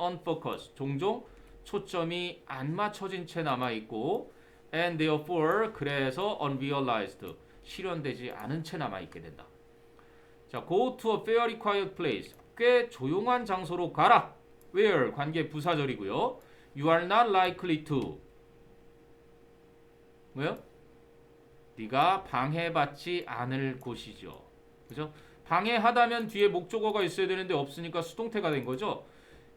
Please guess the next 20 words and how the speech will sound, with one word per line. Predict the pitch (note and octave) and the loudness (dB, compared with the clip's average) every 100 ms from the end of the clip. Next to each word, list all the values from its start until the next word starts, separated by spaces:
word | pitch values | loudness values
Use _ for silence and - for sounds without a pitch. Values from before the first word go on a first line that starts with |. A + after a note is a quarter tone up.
| B2+ | -4
요게 | C3+ F3 G#3 | 0 0 0
관계부사절로 | D#3 C#3 D3+ E3+ C#3+ D3 C#3 D3+ D#3 | -2 -2 0 -2 0 -2 -2 -2 0
여러분이 | B2+ E3+ G#3+ A3 G#3+ G#3 A3 A3+ A3+ A3 - - | 2 2 4 4 2 -2 -2 0 -2 -4 -10 -4
방해를 | C#3 D3 E3+ G3 G#3+ G#3+ D3 | 2 2 4 0 0 0 0
받을 | C3+ C3+ D#3+ | -2 0 -4
것 | F3+ E3+ | -4 -2
같지 | E3 D#3+ F#3+ F#3 | -2 -2 -4 0
않은 | F3 G3 A#3 B3+ C4 A#3 - | 2 2 2 2 0 -2 0
꽤 | A3 | 0
조용한 | G#3 E3 E3 D3+ | 0 0 0 0
장소로 | B2+ A#2 B2 A2 | -2 -4 -6 -4
가라. | A#2 F#2 - - - - _ - - - - - | -2 -2 -6 -20 -20 -20 _ -20 -20 -20 -18 -8
그리고 | C#3+ | -6
make | C#3+ F3+ G#3 G#3+ | 0 2 2 0
a | F#3 | -2
list, | F#3+ A#3 A#3 - - | -2 -2 -4 -6 -4
목록을 | F3+ D3+ G3+ A3 G#3+ A3 | -2 -2 -2 0 0 0
만들어라. | G3+ F#3 F#3+ G3 G#3+ A3+ | 0 -2 0 2 4 4
어떤 | G#3 - F#3 | 2 -4 -6
목록을? | F3+ F3+ F#3 A3+ B3 | -6 -4 2 2 2